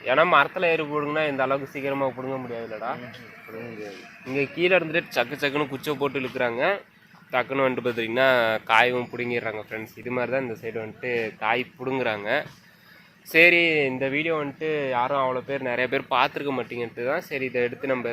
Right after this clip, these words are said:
Speaker 1: சப்ஸ்கிரைபர்களுக்கு தெரிய போன்றதுனால தான் இந்த வீடியோ எடுத்திருக்கோம். இந்த வீடியோ உங்களுக்கு பிடிச்சிருந்துச்சுன்னா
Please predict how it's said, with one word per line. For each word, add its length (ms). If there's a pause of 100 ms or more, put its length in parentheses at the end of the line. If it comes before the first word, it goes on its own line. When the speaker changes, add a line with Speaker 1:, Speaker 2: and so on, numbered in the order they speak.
Speaker 1:
சப்ஸ்கிரைபர்களுக்கு 760 (120)
தெரிய 200 (240)
போன்றதுனால 680
தான் 120
இந்த 180
வீடியோ 220
எடுத்திருக்கோம். 460 (100)
இந்த 140 (140)
வீடியோ 240
உங்களுக்கு 340
பிடிச்சிருந்துச்சுன்னா 600